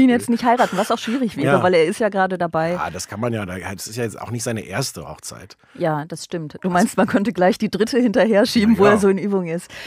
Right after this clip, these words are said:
Speaker 2: Ja. Nein, ich meine, er, er, er heiratet. Ich finde das ganz toll. Wir, wir sollten unbedingt über diese Hochzeit sprechen, weil ich finde das wirklich,
Speaker 1: <laughs>
Speaker 2: Hochzeit ist einfach so, wie teuer war das Brautkleid so? Wo sind die abgestiegen? Was für Skandale gab's auf der Party? Das ist doch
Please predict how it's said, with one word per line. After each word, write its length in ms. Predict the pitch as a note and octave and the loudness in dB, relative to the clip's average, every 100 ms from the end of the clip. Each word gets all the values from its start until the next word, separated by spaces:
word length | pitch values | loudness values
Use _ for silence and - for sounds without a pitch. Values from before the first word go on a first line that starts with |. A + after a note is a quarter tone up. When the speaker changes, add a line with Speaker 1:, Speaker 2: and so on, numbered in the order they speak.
| - - | -14 -4
Speaker 2:
Ja. 240 | F3+ F3+ F3+ - - C4+ | -2 -2 -6 -16 -20 -4
Nein, 180 | G3 C4+ | 0 0
ich 140 | B3 | 0
meine, 200 | C4 A3+ | -2 -2
er, 180 | - A3+ | -2 -4
er, 220 | F#3 A3 G3+ F#3 | -4 -6 -8 -8
er 180 | A3 F#3 | -8 -4
heiratet. 600 | G3 C4 C4 - F3+ - | -4 -4 -6 -6 -12 -12
Ich 100 | G3 | -16
finde 160 | - G#3 | -12 -10
das 100 | G#3 | -10
ganz 220 | G3+ G3+ | -12 -14
toll. 380 | - G#3+ F4+ A#3+ | -12 -10 -10 -10
Wir, 220 | G#3+ F3+ | -10 -10
wir 80 | - | -10
sollten 260 | F#3 F#3 - | -8 -8 -8
unbedingt 360 | G3+ G#3+ G#3 | -8 -8 -8
über 120 | G3 F#3 | -10 -10
diese 220 | F#3 F3+ | -10 -10
Hochzeit 360 | A3 - A3+ | -10 -10 -10
sprechen, 400 | - - C#3 F3 | -6 -6 -4 -2
weil 120 | F3+ E3+ | -2 -2
ich 60 | |
finde 180 | - F#3+ | -2 -2
das 180 | A3 F#3 | -2 -4
wirklich, 320 | G3 A#3+ - | -4 -2 -2
Speaker 1:
<laughs> 120 | F#3+ | -2
Speaker 2:
Hochzeit 420 | G#3+ G#3+ - A3 | -4 -6 -4 -4
ist 160 | G3+ G3 | -4 -4
einfach 260 | D#3+ F3+ F3+ | -4 -2 -4
so, 220 | F#3 E3+ - | -4 -6 -6
wie 120 | F3 | -8
teuer 420 | - F3+ E3+ E3 | -4 -2 -2 -4
war 100 | E3 | -6
das 160 | E3 F3 | -8 -10
Brautkleid 720 | - F3 G3 - F3+ E3 D#3+ | -10 -8 -8 -8 -12 -10 -12
so? 280 | - D#3+ E3 - - - | -12 -12 -12 -16 -20 -8
Wo 80 | E3+ | -2
sind 180 | F3 F3 | 0 0
die 140 | G3+ | -2
abgestiegen? 720 | G3 - G3 - F#3 F3 E3+ | -6 -6 -8 -8 -10 -8 -4
Was 100 | F3+ | -6
für 140 | - F#3+ | -4 -4
Skandale 560 | - F3+ F3 G3 G3 | -2 -2 2 2 0
gab's 320 | F3+ F#3+ F#3 - | -2 -6 -6 -4
auf 180 | F3+ | -2
der 140 | F3+ E3 | -4 -4
Party? 160 | F#3 | -4
Das 0 | |
ist 100 | D3+ | -4
doch 220 | D#3+ - | -6 -6